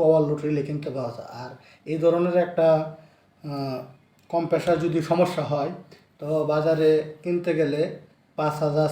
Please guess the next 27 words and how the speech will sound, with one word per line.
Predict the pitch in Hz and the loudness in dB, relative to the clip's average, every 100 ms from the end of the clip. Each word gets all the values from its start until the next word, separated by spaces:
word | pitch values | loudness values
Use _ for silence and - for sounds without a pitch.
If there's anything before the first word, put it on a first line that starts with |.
| - | -2
ছয় | 151 151 | -2 0
হাজার, | 139 139 147 147 - - _ _ _ | 0 0 -2 -2 -8 -20 _ _ _
আহ, | 143 143 147 - - - | -10 -6 -8 -10 -18 -6
কম্প্রেসার | 151 151 151 165 160 | -4 -2 -2 0 2
ওয়াট | 143 151 | 2 0
অনুযায়ী | 165 175 175 185 214 | 0 0 0 0 0
বিভিন্ন | 160 151 156 151 | -2 -2 -2 -2
দাম | 143 147 139 | -2 -2 -2
হয়। | 127 151 214 - _ _ | -4 -6 -8 -16 _ _
তো | 143 | -6
আপনার | 143 143 160 156 | -4 -2 -2 0
পাঁচ | 165 160 - | 2 0 -2
থেকে | 160 170 | -4 -4
ছয় | 156 175 165 | -2 2 4
হাজার, | 160 160 151 | 4 4 4
আট | 151 | 2
হাজার, | 151 156 143 | 2 0 0
দশ | 165 165 | 0 -2
হাজার | 147 147 | -6 -4
টাকাও, | 156 147 156 | -4 2 2
আহ, | 226 - - _ _ - 151 147 151 147 - | 2 -2 -16 _ _ -10 -4 -2 -2 -4 -4
কিনতে | - 190 160 | 0 0 0
হয়। | 123 113 - - _ _ | -4 -10 -12 -20 _ _
তো | 160 | -2
এই | 165 185 | 2 4
জন্য | 202 208 | 4 4
আপনি, | 202 196 180 180 185 | 4 6 4 4 4